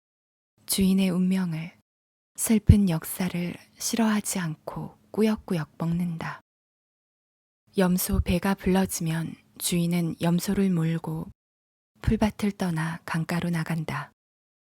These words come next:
물을 먹이면서 주인은 흰 돌 위에 서서 물소리 속에 흘러간 지난 날을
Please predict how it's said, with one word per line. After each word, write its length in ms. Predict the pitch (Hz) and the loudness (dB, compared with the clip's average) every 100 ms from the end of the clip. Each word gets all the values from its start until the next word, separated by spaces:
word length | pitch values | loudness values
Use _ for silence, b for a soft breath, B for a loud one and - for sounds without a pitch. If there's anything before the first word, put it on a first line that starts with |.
| _ _ _ _ _ | _ _ _ _ _
물을 320 | - 190 196 196 | 0 2 6 6
먹이면서 760 | 175 165 190 180 160 165 160 | 4 2 2 2 0 -2 -2
주인은 580 | - 170 165 165 170 175 - _ _ _ | -4 -2 -2 -2 -6 -8 -14 _ _ _
흰 340 | - 233 220 | 2 6 6
돌 380 | 202 185 185 180 | 6 4 4 2
위에 220 | 160 170 180 | 2 2 2
서서 540 | - 196 - 156 - _ _ _ _ _ _ _ _ | -2 -4 -4 -8 -8 _ _ _ _ _ _ _ _
물소리 440 | 196 196 - 196 202 | 4 4 4 2 2
속에 540 | - 160 165 160 175 _ _ | 0 -4 -2 -4 -6 _ _
흘러간 560 | - 226 214 196 190 185 | 2 4 6 4 2 2
지난 400 | - 185 185 185 | 0 2 4 4
날을 380 | 160 151 160 | 0 -2 -6